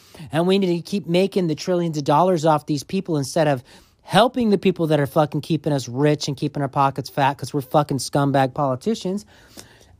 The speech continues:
And let's cut mental health and fucking shove these motherfuckers on the streets." Because you know when,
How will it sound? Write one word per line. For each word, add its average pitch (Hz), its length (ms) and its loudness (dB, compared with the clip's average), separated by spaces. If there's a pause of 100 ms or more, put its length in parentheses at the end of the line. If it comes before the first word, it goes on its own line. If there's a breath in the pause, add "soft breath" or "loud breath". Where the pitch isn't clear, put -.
And 180 300 2
let's 190 460 4
cut 196 420 2
mental 165 380 4
health 196 720 2 (680)
and 180 240 0 (140)
fucking 202 260 4
shove 180 300 4
these 185 180 2
motherfuckers 196 520 2
on 214 60 4
the 220 80 2
streets." - 720 0 (480 loud breath)
Because 180 260 4
you 226 80 6
know 247 300 6
when, 247 220 0